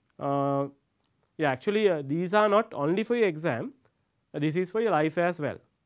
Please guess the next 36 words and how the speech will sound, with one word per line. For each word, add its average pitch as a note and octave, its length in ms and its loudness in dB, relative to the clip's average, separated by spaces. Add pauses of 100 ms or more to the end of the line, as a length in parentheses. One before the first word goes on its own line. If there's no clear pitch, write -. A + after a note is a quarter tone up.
(140)
Now, A#2 300 -8 (560)
they D3+ 180 4
might F#3+ 300 4
show G#3+ 420 4
all F3+ 320 0
these F#3+ 200 0
things F3+ 300 -2
in F3+ 140 -2
different E3 300 -2
advertisements, D#3+ 800 -4 (480)
but D3 240 -2 (220)
we D#3+ 260 0
need G#3+ 280 2
to B3 60 -6
be G#3 160 -2
intelligent, G3 600 0 (720)
uh, D3+ 440 4 (500)
before F#3+ 420 0 (300)
selecting F3+ 640 -2
these F#3 200 -2
things G3 340 -6 (400)
and E3 160 0
using D3+ 300 -4
them. B2 160 -6 (2750)
Yeah, C#3+ 280 0
it D#3 180 -10
says F3+ 360 0
long E3 380 2
term A3+ 240 0
usage F#3+ 500 0
can G3 220 -2
damage D#3+ 460 2
the F3+ 120 -4
liver, D#3+ 360 2
kidneys E3+ 500 -2
and A3 180 -2